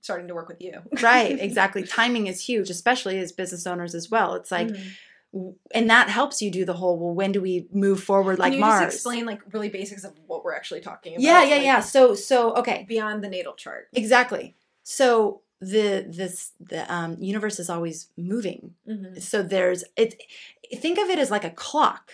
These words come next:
Speaker 1: Mm-hmm.
Speaker 2: It's like a celestial clock
Speaker 1: Mm-hmm.
Speaker 2: that's moving in the sky, and certain ways that it moves creates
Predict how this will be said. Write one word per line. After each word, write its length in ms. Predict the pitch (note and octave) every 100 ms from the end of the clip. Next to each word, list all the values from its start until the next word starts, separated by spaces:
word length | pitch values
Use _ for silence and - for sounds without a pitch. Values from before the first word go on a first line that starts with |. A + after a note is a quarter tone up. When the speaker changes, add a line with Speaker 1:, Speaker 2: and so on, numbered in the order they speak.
| -
Speaker 1:
Mm-hmm. 140 | A3+ A3+
Speaker 2:
It's 100 | A3+
like 120 | B3
a 40 |
celestial 920 | A#3 - G3 G#3 A#3 - A3 G3 F3
clock 520 | F3 - A#3+ - - -
Speaker 1:
Mm-hmm. 140 | A3
Speaker 2:
that's 240 | G3+ G3 F#3
moving 840 | G#3 G#3 B3 A#3 G3 E3+ E3 - _ _
in 220 | A3+ A3
the 80 | F#3+
sky, 680 | F3+ - B3+ A#3+ G3+ - - -
and 280 | G#3 G3+ - - - -
certain 760 | - - D4+ C4 C4+ A#3+ - G#3+
ways 460 | G3 A#3 C#4+ C#4
that 140 | B3 G#3+
it 160 | F3+
moves 680 | G#3 G#3+ F3+ F#3 F3+ F#3+ - - _ _
creates 760 | - A3 G3+ G#3 C4 C#4+ -